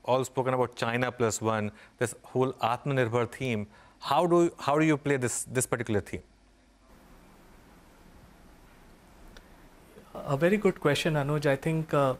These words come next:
Speaker 2: this could be one of the very powerful themes. And, uh, for almost the last decade, our manufacturing,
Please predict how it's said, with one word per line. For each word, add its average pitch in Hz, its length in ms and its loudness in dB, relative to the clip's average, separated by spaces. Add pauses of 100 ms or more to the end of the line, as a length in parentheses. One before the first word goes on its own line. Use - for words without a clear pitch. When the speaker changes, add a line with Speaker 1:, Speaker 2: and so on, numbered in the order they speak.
Speaker 2:
this 143 400 -6
could 185 220 0
be 185 120 4
one 156 200 4
of 147 100 -4
the 151 100 2
very 135 240 -2
powerful 131 520 0
themes. 123 560 -6 (520)
And, 135 420 0
uh, 131 300 4 (640)
for 151 200 0
almost 170 460 0
the 160 100 2
last 139 340 2
decade, 143 320 0
our 143 80 4
manufacturing, 131 960 -2